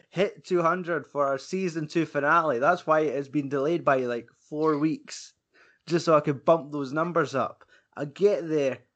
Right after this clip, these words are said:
I share the post, the two bottles of Innis and Gunn with a little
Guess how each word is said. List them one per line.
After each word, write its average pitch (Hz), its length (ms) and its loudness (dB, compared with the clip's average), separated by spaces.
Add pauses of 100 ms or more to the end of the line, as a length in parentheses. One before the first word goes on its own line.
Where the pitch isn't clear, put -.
(260)
I 170 200 4
share 185 460 0
the 160 140 0
post, 165 640 -2 (300)
the 131 240 -4 (120)
two 185 200 4
bottles 160 300 2
of 139 200 -2
Innis 180 360 2
and 175 160 -2
Gunn 151 320 2 (520)
with - 180 -12
a 160 140 -4
little 190 560 4